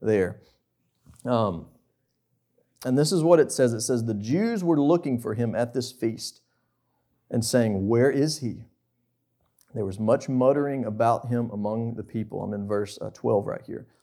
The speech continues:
"While some said, 'He is a good man,' others said, 'No, he's leading all the people astray. He's deceiving them.'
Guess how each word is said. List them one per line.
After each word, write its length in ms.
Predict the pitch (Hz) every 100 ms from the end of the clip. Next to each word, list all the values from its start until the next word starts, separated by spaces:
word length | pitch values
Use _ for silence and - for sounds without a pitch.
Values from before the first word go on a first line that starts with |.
| _ _ -
"While 180 | 107
some 260 | 98 143 143
said, 220 | - 143
'He 140 | 127 143
is 120 | 110
a 40 |
good 240 | 113 311 254
man,' 500 | 147 117 143 220 - _ _ _ _ _
others 280 | - 180 190
said, 160 | 196 156
'No, 500 | 131 160 196 185 160
he's 180 | 147 139
leading 400 | 170 202 208 196
all 200 | 165 175
the 60 |
people 300 | 160 175 165
astray. 460 | 131 - 170 165 139
He's 220 | 143 131
deceiving 640 | 127 - 190 214 180 135
them.' 240 | 123 107